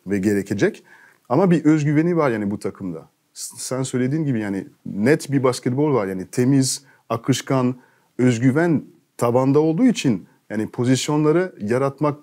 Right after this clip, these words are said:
e, konusunda bir sıkıntı yaşamayan bir takım var yani sahada. O çok önemli ve Nigel Hayes, Motley beraber, Jekiri az olsa bile, e, Booker'da, e, katkıları verdiler. Yavaş yavaş işte bench'i açılıyor.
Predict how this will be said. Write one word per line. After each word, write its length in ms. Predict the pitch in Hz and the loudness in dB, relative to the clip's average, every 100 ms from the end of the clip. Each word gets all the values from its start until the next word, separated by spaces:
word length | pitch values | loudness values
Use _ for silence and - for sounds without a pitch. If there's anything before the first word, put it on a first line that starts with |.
| - | -8
e, 200 | 113 107 | -4 -4
konusunda 560 | - 117 113 - 156 175 | -2 -2 -2 -2 -2 0
bir 200 | 147 - | -2 -4
sıkıntı 500 | - 117 131 123 147 | -8 -2 -2 -2 0
yaşamayan 580 | 127 117 135 131 113 98 | 0 0 -4 -4 -4 -6
bir 80 | |
takım 300 | - 95 104 | -8 -10 -8
var 120 | 92 90 | -8 -10
yani 180 | 87 | -12
sahada. 380 | 87 92 90 175 - - - - | -10 -8 -4 -6 -6 -20 -12 -4
O 120 | 117 | -2
çok 240 | - 151 | -2 0
önemli 280 | 120 110 165 | 0 2 2
ve 140 | 151 | 4
Nigel 400 | 131 117 131 135 | 4 2 0 0
Hayes, 380 | 120 127 120 - - _ _ | 2 0 0 -4 -10 _ _
Motley 420 | 104 120 120 127 | -2 -2 0 0
beraber, 420 | 117 110 107 107 120 - _ - | 0 -2 -2 -2 -4 -10 _ -4
Jekiri 480 | 110 120 143 147 | -4 0 2 2
az 220 | 117 131 127 | 2 0 0
olsa 340 | 120 - 113 | -2 -2 -4
bile, 280 | 104 98 95 _ _ _ | -4 -4 -6 _ _ _
e, 340 | 104 101 95 95 95 92 90 87 85 78 76 69 67 - - | -6 -6 -6 -8 -8 -8 -8 -10 -12 -14 -16 -20 -12 -12 -6
Booker'da, 640 | 107 135 135 110 98 113 - - | -2 0 2 0 -2 -8 -10 -10
e, 280 | 101 98 98 | -8 -6 -6
katkıları 520 | 120 110 - 113 117 | -6 -8 -6 -2 -2
verdiler. 460 | 107 101 90 104 151 - _ _ - | -2 -4 -4 -4 -6 -10 _ _ -2
Yavaş 360 | 113 123 - | 2 2 0
yavaş 260 | 123 123 - | 0 0 -2
işte 340 | - 123 95 | -2 0 0
bench'i 340 | 117 123 - 120 | -2 -2 0 0
açılıyor. 460 | 113 147 143 151 | 0 0 2 0